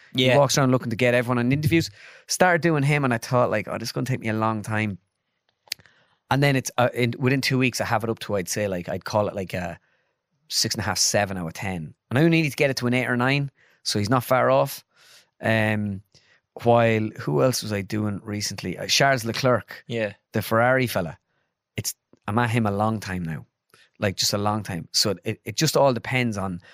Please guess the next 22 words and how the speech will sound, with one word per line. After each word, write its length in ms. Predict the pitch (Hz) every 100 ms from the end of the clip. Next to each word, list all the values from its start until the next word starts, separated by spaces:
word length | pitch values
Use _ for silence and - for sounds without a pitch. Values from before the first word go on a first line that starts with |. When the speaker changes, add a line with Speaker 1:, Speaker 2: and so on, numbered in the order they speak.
| - -
Speaker 2:
the 120 | 101
accent, 440 | 110 - - 98
who 160 | - 117
I'm 120 | 107
doing, 420 | 104 107 104 95 - _ _ _ _ _ -
uh, 640 | 98 98 98 95 92 92 87 -
especially 420 | - 156 147 123
the 100 | 104
type 340 | - - 127 113
of 80 |
accent. 520 | 98 90 - 71 - - _ _ _ - _ -
And 80 | 143
then 100 | 160
also, 300 | 165 185 151
like, 160 | 123 113
if 80 | 110
a 40 |
fella's 320 | - 185 165
a 60 | 123
real 220 | 127 131
foreign 320 | - 123 117 101
accent, 280 | 95 -